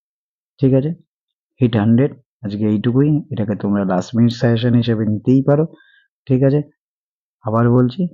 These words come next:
ভালোভাবে পরীক্ষা দিও, এটাই তোমাদের শেষ বড় পরীক্ষা হয়তো, ঠিক আছে? তাই ভালোভাবে পরীক্ষাটা দেবে এবং চেষ্টা করবে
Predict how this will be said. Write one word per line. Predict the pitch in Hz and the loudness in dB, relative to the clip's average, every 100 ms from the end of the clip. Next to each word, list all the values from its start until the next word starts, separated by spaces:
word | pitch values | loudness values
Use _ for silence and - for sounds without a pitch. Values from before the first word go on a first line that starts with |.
| - | -8
ভালোভাবে | 110 110 117 120 | -4 -2 2 2
পরীক্ষা | 117 123 123 127 | 2 -2 0 0
দিও, | 139 156 165 - | 0 0 -4 -6
এটাই | 113 131 139 131 127 - _ _ _ | -2 2 4 2 0 -8 _ _ _
তোমাদের | 123 117 117 131 151 - _ _ _ _ | -2 0 2 0 -2 -8 _ _ _ _
শেষ | - 156 131 117 | -2 0 0 0
বড় | 113 110 | 0 -2
পরীক্ষা | 107 107 - - 104 | -2 -6 -6 -12 -6
হয়তো, | 113 104 131 160 - _ _ _ _ _ | -6 -2 -4 -4 -16 _ _ _ _ _
ঠিক | - 135 | -2 2
আছে? | 135 139 139 _ _ - | 2 0 -4 _ _ -8
তাই | 107 104 | -4 -4
ভালোভাবে | 98 120 127 127 135 170 - _ _ _ | 0 2 4 2 0 -2 -6 _ _ _
পরীক্ষাটা | 117 110 - 123 117 110 | -4 -4 -4 -6 -4 -2
দেবে | 113 123 151 156 - _ _ | 0 2 2 -2 -20 _ _
এবং | 113 113 143 160 - _ _ _ _ _ - | -2 2 2 0 -8 _ _ _ _ _ -2
চেষ্টা | 131 - 127 | -2 0 -2
করবে | 135 127 143 | 0 0 0